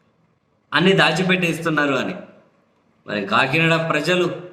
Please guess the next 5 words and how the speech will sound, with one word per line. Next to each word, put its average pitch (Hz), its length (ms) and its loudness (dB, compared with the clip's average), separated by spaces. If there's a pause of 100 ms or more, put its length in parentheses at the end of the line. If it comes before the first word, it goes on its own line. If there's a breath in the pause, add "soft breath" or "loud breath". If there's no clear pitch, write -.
(1040)
ఎలాంటి 160 320 2
నిర్ణయం 175 380 0
తీసుకుంటారో 165 540 0
తెలియదు, 170 480 -2
కానీ 185 220 -2